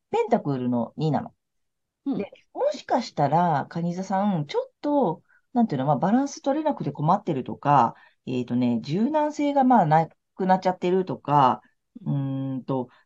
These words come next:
Speaker 1: 楽しんでる場合じゃないぞとか、うん、ちょっと揺れてる？二つのことで揺れてたりとか、迷っ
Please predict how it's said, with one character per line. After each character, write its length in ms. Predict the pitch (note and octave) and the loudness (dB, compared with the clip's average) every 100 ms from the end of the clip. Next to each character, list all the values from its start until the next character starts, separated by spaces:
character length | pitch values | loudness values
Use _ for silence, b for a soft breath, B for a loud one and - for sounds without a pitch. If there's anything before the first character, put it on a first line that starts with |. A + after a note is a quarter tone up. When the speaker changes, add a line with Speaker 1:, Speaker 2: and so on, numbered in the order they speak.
| - | -2
Speaker 1:
楽 200 | G3 D#4+ | 0 0
し 120 | G4+ | -4
ん 80 | F4 | 2
で 80 | |
る 80 | G#3 | 4
場 120 | D3 | 8
合 60 | D#3+ | 6
じ 100 | F3+ | 6
ゃ 40 | |
な 140 | D#3 G3+ | 4 4
い 80 | A3 | 4
ぞ 400 | C#3 C#3 E3 E3+ | 2 4 4 2
と 140 | A#2+ | -4
か、 420 | - A#2+ B2 A2 _ _ _ _ _ _ _ _ _ _ | -6 -2 -2 -4 _ _ _ _ _ _ _ _ _ _
う 100 | E3+ | -6
ん、 40 | |
ち 100 | D#3 | -4
ょ 40 | A#4+ | -4
っ 40 | |
と 80 | - | 0
揺 220 | D3 D3+ | 2 2
れ 160 | D3+ D3+ | 2 0
て 180 | - D3+ | 0 -2
る？ 220 | G#3 - _ _ _ | -2 -8 _ _ _
二 280 | - D#3+ E3+ | -8 0 0
つ 120 | E3+ | 0
の 140 | F3 C3+ | -2 -2
こ 80 | B2 | -4
と 120 | A#2+ | -4
で 100 | A#2+ | -2
揺 140 | A#2+ | -2
れ 120 | B2 B2 | -2 -4
て 120 | C3 | -2
た 100 | A#2+ | -2
り 100 | A#2 | -2
と 80 | A#2 | -4
か、 120 | B2 | -2
迷 260 | B2 B2+ C#3 | 0 0 0
っ 140 | G#3 | -2